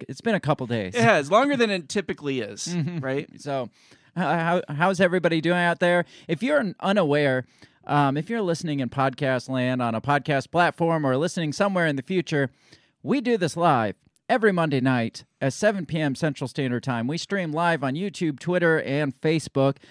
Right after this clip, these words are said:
Speaker 1: So pick your poison. Come join the fun. Come join in the comments. Uh, the comments are always open. We, we try to, uh, sti-, like, pay attention to them and, and, and interact with you as
Speaker 2: Yes.
Speaker 1: best as we
Speaker 2: We,
Speaker 1: can.
Speaker 2: we like a lot of interaction.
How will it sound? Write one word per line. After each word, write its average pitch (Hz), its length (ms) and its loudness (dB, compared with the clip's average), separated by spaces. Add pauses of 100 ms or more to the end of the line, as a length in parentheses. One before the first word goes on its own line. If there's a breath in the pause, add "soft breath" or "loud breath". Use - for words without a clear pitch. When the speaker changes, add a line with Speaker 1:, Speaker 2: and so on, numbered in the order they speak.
Speaker 1:
So - 160 -4
pick 240 220 2
your 190 100 2
poison. 147 460 2
Come 165 240 0
join 147 240 2
the 131 60 -2
fun. 131 360 2 (260 soft breath)
Come 190 200 2
join 180 240 2
in 143 80 -4
the 131 60 -4
comments. 147 580 0
Uh, 123 300 4
the 127 60 -8
comments 202 360 2
are 156 100 6
always 156 280 6
open. 139 380 2
We, 139 240 2
we 135 200 0
try 175 360 4
to, 160 400 2 (340 soft breath)
uh, 131 360 0 (100)
sti-, - 340 -8 (200)
like, 151 320 0
pay 175 160 2
attention 160 380 -2
to 151 80 -8
them 151 240 -2
and, 135 220 -2
and, 120 440 -4
and 117 400 -4 (240)
interact 151 400 0
with 156 160 -4
you 143 140 0
as 127 100 0
Speaker 2:
Yes. 113 60 -8
Speaker 1:
best 147 220 0
as 117 100 -6
we 123 60 -4
Speaker 2:
We, 117 40 -2
Speaker 1:
can. 143 300 0
Speaker 2:
we 208 40 0
like 196 240 -4
a 160 40 -10
lot 143 160 -2
of 127 80 -6
interaction. 117 480 -6